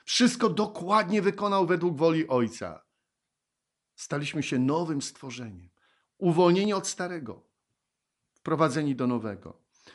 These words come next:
I to jest chrześcijaństwo, które przejdzie przez wszystkie przeciwności, na jakiekolwiek napotkamy. Duch Boży przeprowadzi nas przez to wszystko.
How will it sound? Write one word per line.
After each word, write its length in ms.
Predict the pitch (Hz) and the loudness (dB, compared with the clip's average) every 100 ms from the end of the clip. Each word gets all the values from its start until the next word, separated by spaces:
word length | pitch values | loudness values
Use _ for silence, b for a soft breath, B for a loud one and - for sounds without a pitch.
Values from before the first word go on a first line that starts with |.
| b b b _ - | b b b _ -6
I 80 | 120 | 0
to 120 | 180 | 4
jest 220 | 175 175 | 2 0
chrześcijaństwo, 800 | - 185 170 165 165 165 170 165 | 0 2 2 2 2 2 -2 -6
które 240 | 165 151 | -4 -6
przejdzie 480 | - - 156 113 104 | -4 -2 -2 -2 -6
przez 300 | - 131 - | -8 -8 -8
wszystkie 600 | - - 170 - 165 151 | -4 -2 -2 -4 -8 -8
przeciwności, 1080 | - 156 147 143 127 135 117 - - - _ _ - | -6 -6 -6 -6 -2 -2 -2 -8 -16 -20 _ _ -4
na 80 | 123 | -2
jakiekolwiek 760 | 131 160 - 160 156 156 - | 0 -2 0 0 2 -2 -4
napotkamy. 920 | 139 - 127 117 - 160 143 143 147 151 b b b b b _ _ _ _ _ _ _ _ _ - | -8 -6 -8 -8 -10 -6 -4 -4 -6 -10 b b b b b _ _ _ _ _ _ _ _ _ -2
Duch 300 | 120 214 143 | 2 2 4
Boży 440 | 180 175 165 180 | 4 4 2 -2
przeprowadzi 920 | - - 160 160 147 120 131 104 101 | -4 -4 -4 -2 -4 -2 -4 -4 -10
nas 220 | 101 95 - | -12 -12 -14
przez 320 | - 113 - | -12 -12 -12
to 100 | 104 | -14
wszystko. 560 | - 101 - - - | -12 -14 -16 -20 -20